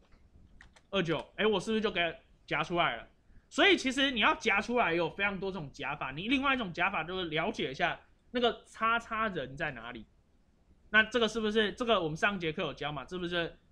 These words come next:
零到九出现一次以上，那搞不好他一百人也是可以抓出来嘛，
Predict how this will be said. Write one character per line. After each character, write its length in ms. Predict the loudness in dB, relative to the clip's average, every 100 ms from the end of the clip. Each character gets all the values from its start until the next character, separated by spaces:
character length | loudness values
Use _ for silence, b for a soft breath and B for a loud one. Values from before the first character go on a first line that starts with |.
| -2
零 180 | 2
到 180 | 4 4
九 240 | 4 -2 -4
出 140 | -8
现 180 | -8 -8
一 40 |
次 180 | -6 -8
以 40 | -6
上， 200 | -6 -6 -14 _ _ _
那 140 | -4 -4
搞 200 | -4 0
不 80 |
好 140 | 2 4
他 140 | 2
一 80 | 0
百 180 | 0 0
人 180 | -2 -14
也 80 |
是 120 | -12 -8
可 120 | -8
以 60 |
抓 160 | -8 -12
出 160 | -10 -10
来 140 |
嘛， 80 | -10